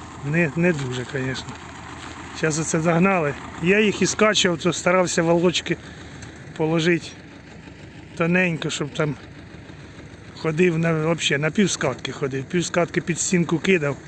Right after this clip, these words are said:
О, потім назад вертався, самим, самим краєчком, отбойничком забирав ото з-під стінки,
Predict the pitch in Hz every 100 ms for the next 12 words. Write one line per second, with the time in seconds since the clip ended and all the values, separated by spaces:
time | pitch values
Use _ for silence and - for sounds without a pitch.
0 | - - - - - - - - 143 127
1 | 123 - 170 170 165 139 - - - -
2 | - - - - - - - - - -
3 | 156 156 175 160 160 156 185 175 - 143
4 | 202 202 180 170 - - - 196 190 170
5 | 170 170 165 151 - 156 156 147 160 160
6 | 147 139 147 143 156 151 160 170 135 -
7 | 135 - 123 - 151 139 123